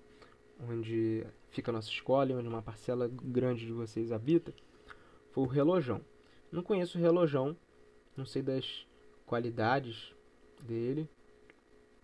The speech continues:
tá? Enquanto cidadão ou enquanto representante da Posse,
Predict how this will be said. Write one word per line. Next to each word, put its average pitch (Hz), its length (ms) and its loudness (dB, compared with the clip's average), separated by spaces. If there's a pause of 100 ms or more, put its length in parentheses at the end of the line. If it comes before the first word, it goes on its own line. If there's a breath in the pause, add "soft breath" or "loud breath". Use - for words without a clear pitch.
(680)
tá? 107 160 -4
Enquanto 107 500 -6 (600 loud breath)
cidadão 123 800 0
ou 113 220 2
enquanto 113 340 -6
representante 113 760 -6
da 107 120 -10
Posse, 123 760 -2